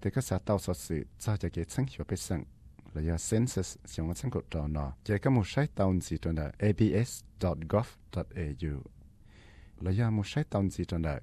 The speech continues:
S B S dot com dot A U slash news slash census dash explorer tàu. Cho số rất sự là do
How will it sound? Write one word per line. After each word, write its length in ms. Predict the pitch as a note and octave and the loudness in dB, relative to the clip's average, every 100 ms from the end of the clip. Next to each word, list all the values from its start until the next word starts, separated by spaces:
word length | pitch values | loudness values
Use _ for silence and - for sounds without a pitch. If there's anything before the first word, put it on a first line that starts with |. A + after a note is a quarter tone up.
| - D#3+ | 0 -2
S 120 | - | 2
B 40 | G#2+ A#2+ | 2 2
S 160 | - | 0
dot 160 | E2+ D2 - | -2 -2 -4
com 280 | E2 D2+ D2 - - | -4 -4 -4 -10 -2
dot 160 | G2+ F2 - | 0 0 0
A 80 | F2+ D#2+ D2 | 0 0 0
U 140 | D2+ C#2 D2+ | -4 -4 -10
slash 580 | - - A#2 C3 - - - - - | -10 2 4 4 0 -14 -18 -20 -2
news 540 | G2+ A2 F#2 D2 - - - | 4 6 6 2 -6 -16 -16
slash 680 | - G#2+ G#2 A2+ - - - | -4 2 4 2 -4 -8 4
census 560 | B2 C3 D#2 - - - - E2+ | 4 4 -2 -6 -12 -16 -8 0
dash 320 | F#2+ G2+ - - | 2 2 -6 -4
explorer 720 | F#2 - - E2 D#2 C#2+ C2 - | -4 -4 -4 0 0 -2 -6 -6
tàu. 320 | C#2+ C2+ - - - - - - - - - - - - | -4 -6 -10 -20 -20 -20 -20 -20 -20 -20 -20 -20 -20 -6
Cho 100 | C3 | -4
số 160 | - D3+ | 2 2
rất 260 | F3+ D#3+ | 4 0
sự 140 | - F#2+ | 0 2
là 140 | F#2 | 4
do 380 | G2 G#2 G2 | 4 4 4